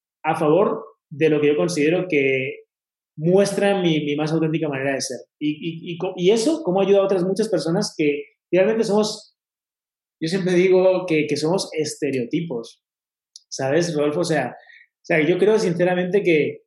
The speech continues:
somos un-, somos clichés, pensamos que estamos como inventando el mundo y al final del día estamos aprendiendo unos de otros, somos espejos todo el rato. Eh, y en algún punto darse cuenta de ese estereotipo e intentar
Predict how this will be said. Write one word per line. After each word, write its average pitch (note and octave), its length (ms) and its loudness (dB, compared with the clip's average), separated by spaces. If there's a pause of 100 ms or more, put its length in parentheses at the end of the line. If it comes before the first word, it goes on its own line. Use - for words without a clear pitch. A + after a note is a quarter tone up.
(400)
somos G#3 240 2
un-, G#3+ 260 2
somos A3+ 360 0
clichés, F3 480 0
pensamos F3+ 340 0
que G#3+ 80 0
estamos F#3+ 280 0
como F3+ 160 0
inventando E3 400 0
el E3+ 80 2
mundo F#3 280 4
y F#3 40 4
al E3+ 80 2
final F3 180 -2
del F3 80 0
día F#3 120 4
estamos F3+ 280 -2
aprendiendo E3 460 -2
unos F3 160 0
de D3 60 0
otros, D#3 160 0
somos F3 260 -2
espejos D#3+ 640 -4
todo D#3 100 2
el D3 80 0
rato. C#3+ 460 -2 (600)
Eh, D#3+ 440 6
y E3+ 40 4
en E3 60 4
algún F3+ 140 4
punto G3 260 2
darse G3 300 2
cuenta F#3+ 260 4
de F#3 60 6
ese F#3 100 2
estereotipo E3+ 840 0
e D#3 120 -2
intentar D#3+ 680 -2